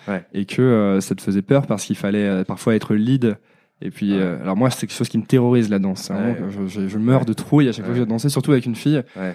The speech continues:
Speaker 2: parce que je suis nul, quoi.
Speaker 1: Ouais.
Speaker 2: Et j'ai peur, j'ai peur, j'ai peur. Tu vois, et est-ce que, et du coup, je me dis tout le temps dans le fond de ma tête, il faut vraiment, faut vraiment que j'aille apprendre à danser, parce que ça me fait tellement peur. Ça veut dire que c'est un truc qu'il faut que je fasse, tu vois.
Speaker 1: Ouais, ouais.
Speaker 2: C'est, est-ce que t'as des choses comme ça, toi, ou ?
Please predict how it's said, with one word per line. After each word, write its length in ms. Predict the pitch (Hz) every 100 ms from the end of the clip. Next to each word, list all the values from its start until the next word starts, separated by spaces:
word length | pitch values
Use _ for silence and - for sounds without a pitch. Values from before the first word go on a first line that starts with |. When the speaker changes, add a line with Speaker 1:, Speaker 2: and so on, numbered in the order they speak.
| -
Speaker 2:
parce 80 | -
que 60 |
je 120 | 107 113
suis 180 | -
nul, 340 | 117 135 170 113
quoi. 220 | 104 98 - -
Speaker 1:
Ouais. 280 | 92 90 110
Speaker 2:
Et 40 |
j'ai 100 | 104
peur, 360 | 113 - 175 147
j'ai 80 | 120
peur, 160 | 151 131
j'ai 80 |
peur. 120 | 127 -
Tu 100 | 123
vois, 100 | 101
et 40 |
est-ce 200 | 117 120
que, 300 | - 151 127 113
et 80 | 117
du 80 |
coup, 120 | 120 190
je 80 |
me 100 | 139
dis 80 | 127
tout 100 | 123
le 60 | 147
temps 100 | 175
dans 60 | 151
le 60 |
fond 100 | 135
de 40 | 131
ma 80 | 127
tête, 200 | 160 - - - -
il 40 |
faut 80 | 104
vraiment, 360 | 98 131 135 123
faut 160 | 113
vraiment 340 | 104 135 139 135
que 60 |
j'aille 100 | 120
apprendre 220 | 113 120 110
à 40 |
danser, 260 | 113 120 143
parce 120 | 104
que 40 |
ça 60 | 101
me 40 |
fait 120 | 95 104
tellement 260 | 135 131
peur. 180 | 127 139
Ça 100 | 135
veut 60 | 107
dire 80 | 120
que 60 |
c'est 60 | 107
un 40 |
truc 120 | 113
qu'il 80 | 110
faut 60 | 107
que 80 | 104
je 40 |
fasse, 240 | 101 139
tu 120 | - 107
vois. 100 | 101
Speaker 1:
Ouais, 60 |
ouais. 240 | 95 92 85 -
Speaker 2:
C'est, 160 | - 123
est-ce 100 | 113
que 80 | 151
t'as 160 | 135
des 120 | 113 113
choses 220 | 131 120
comme 160 | 113 113
ça, 160 | 147
toi, 200 | 151 131
ou ? 280 | 110 101 101